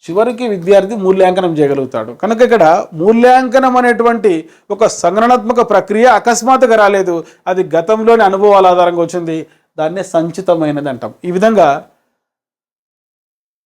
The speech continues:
వికాస సూత్రాలపైన ఖచ్చితంగా ఒక బిట్ టెట్లో, డిఎస్సిలో, హెచ్డబ్ల్యూలో, డివైఓలో రావడానికి అవకాశం ఉంది. కాబట్టి ఈ పది వికాస సూత్రాలపైన మీరు ఒక అవగాహన ఏర్పరచుకోండి.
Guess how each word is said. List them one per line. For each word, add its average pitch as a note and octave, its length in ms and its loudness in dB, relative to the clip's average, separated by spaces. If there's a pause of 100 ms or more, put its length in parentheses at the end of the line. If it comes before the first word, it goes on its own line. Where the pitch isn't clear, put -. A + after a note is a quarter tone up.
వికాస B3 320 2 (140)
సూత్రాలపైన G#3 720 0 (920)
ఖచ్చితంగా B3 520 0
ఒక F#3+ 140 0
బిట్ F#3+ 180 0 (140)
టెట్లో, E3+ 280 0 (100)
డిఎస్సిలో, E3+ 460 -4 (100)
హెచ్డబ్ల్యూలో, E3+ 680 0 (140)
డివైఓలో E3 540 0 (520)
రావడానికి E3+ 380 2
అవకాశం E3 300 0
ఉంది. D3+ 140 -6
కాబట్టి E3 220 -4 (100)
ఈ - 20 -6 (160)
పది A3 200 2 (120)
వికాస G#3+ 360 2 (180)
సూత్రాలపైన F3+ 640 -2 (580)
మీరు E3 180 0
ఒక D3+ 160 -6
అవగాహన D#3 440 0
ఏర్పరచుకోండి. B2 560 -12